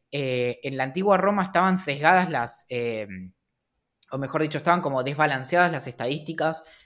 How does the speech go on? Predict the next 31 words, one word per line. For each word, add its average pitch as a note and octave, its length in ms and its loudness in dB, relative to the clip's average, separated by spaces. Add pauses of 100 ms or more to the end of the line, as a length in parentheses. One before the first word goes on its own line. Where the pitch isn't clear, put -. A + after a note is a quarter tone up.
de, D3 680 -2
eh, A2+ 520 -2
de, A#2+ 280 -2
del A#2+ 260 -4
sexo, F#3 540 -4 (200)
porque, E3+ 720 0
eh, C3 160 0
básicamente E3 600 0
era D#3+ 200 4
como C3 280 -6
que B2+ 80 -8
se - 140 -6
buscaba D#3 420 4
tener C#3+ 280 -2
hijos D3+ 280 -2
varones, E3+ 440 0
entonces D3 240 -6
había D#3+ 280 0 (100)
muchas E3 300 -4
menos E3+ 260 -4
mujeres E3+ 420 2
de D3 120 -2
las B2 140 -6
que B2 160 -6
nacían, A#2+ 680 -4
básicamente C#3 380 -6
por, C3 220 -6 (120)
por B2+ 140 -4
esto C3 160 -10
mismo D3 260 -6
de, A#2 160 -4